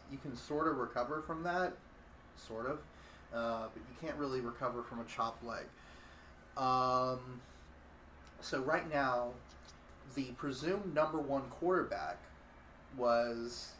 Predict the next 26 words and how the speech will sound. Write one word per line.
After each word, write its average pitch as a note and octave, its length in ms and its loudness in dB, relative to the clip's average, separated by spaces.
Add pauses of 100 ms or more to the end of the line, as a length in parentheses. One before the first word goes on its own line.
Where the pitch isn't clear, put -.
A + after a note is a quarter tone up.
(200)
K C3 260 2
Z's A#2 920 -6 (340)
backup B2+ 460 0
last C3 440 2
year, - 180 -10 (160)
who B2 80 -4
was, A#2 640 -6
uh, A#2 180 0 (100)
Dar-, B2+ 100 -2 (480)
Darrell C3 420 2
Mack A#2 320 0
Junior. A2 420 -6 (800)
Um, A#2 540 2 (420)
but G3 120 2
he A#3+ 140 -2
broke C4+ 280 2
his G3 240 -4
ankle A3 540 0
during B2+ 300 -2
preseason B2 640 -6 (220)
this B2+ 220 -6
year. - 180 -10 (1300)
So C3 380 4 (100)
he F3+ 240 -2
is, B2 800 0 (920)
he's, F3+ 340 -4